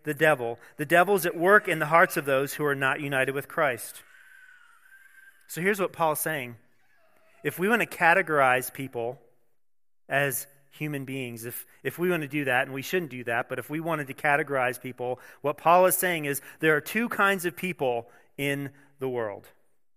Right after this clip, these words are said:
There are pe-, people who are spiritually alive, and that comes in Christ, and there are people who are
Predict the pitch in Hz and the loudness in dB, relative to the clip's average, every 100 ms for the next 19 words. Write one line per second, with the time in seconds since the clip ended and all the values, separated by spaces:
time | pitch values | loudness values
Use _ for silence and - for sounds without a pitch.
0 | _ _ _ _ _ _ _ _ 147 151 | _ _ _ _ _ _ _ _ 0 0
1 | - 170 185 190 185 190 170 170 135 - | 0 2 2 0 -4 -2 0 2 2 -2
2 | - 185 185 202 - 190 185 143 139 139 | -6 -2 -2 -2 -4 -4 -4 -4 -2 0
3 | 139 117 113 139 - - - 131 135 156 | 0 0 -4 -8 -12 -14 -8 -2 -2 -2
4 | - 147 143 - 127 123 - 123 107 131 | -4 -6 -6 -10 -10 -12 -8 -8 -8 -10
5 | 143 135 131 - 160 165 147 156 131 131 | -10 -8 -8 -8 -8 -8 -6 -2 0 0